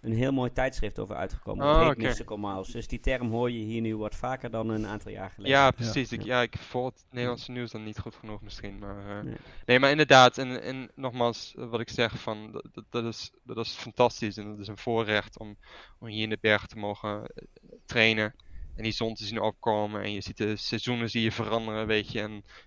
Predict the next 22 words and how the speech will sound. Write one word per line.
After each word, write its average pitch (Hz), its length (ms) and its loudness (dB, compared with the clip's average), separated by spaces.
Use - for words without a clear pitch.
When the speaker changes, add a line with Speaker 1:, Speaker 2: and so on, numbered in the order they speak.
Speaker 2:
binnenkort 113 400 -4
komt - 120 -10
er 120 60 -4
Speaker 1:
Ja. 113 60 0
Speaker 2:
weer 110 140 -2
sneeuw 117 220 0
in 117 60 -2
de 110 120 -4
bergen. 110 400 4
En 107 240 -6
dan, 104 200 -6
eh, 107 420 -6
maar - 140 0
ook, - 240 -4
ook 120 160 -4
wanneer 113 200 0
het 107 120 -2
zomer 113 360 0
is, 110 200 -2
dat 113 160 -8
je 107 60 -6
gewoon, 107 420 -4